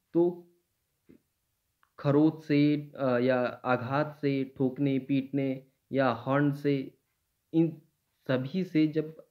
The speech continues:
अ, किसी माध्यम में तरंगे उत्पन्न होती हैं तो उससे ध्वनि उत्पन्न होती है। चलिए अब यहाँ आगे देखते हैं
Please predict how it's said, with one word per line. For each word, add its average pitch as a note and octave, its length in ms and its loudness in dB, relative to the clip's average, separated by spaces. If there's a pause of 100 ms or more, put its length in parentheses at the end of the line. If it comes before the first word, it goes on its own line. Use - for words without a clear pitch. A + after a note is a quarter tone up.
अ, B2 240 0
किसी C#3 240 0
माध्यम B2 440 0
में D3+ 180 -4
तरंगे B2 380 0
उत्पन्न C3+ 400 0
होती A2+ 360 -2
हैं F3 260 -4 (340)
तो - 200 -14
उससे D#3 320 2
ध्वनि F3 320 -2 (500)
उत्पन्न A#2+ 380 0
होती G2+ 340 -10
है। - 160 -16 (2500)
चलिए A#2 420 -2 (1600)
अब C3+ 120 -2
यहाँ C3+ 300 2
आगे C3 180 0
देखते D3+ 320 0
हैं F3+ 160 -2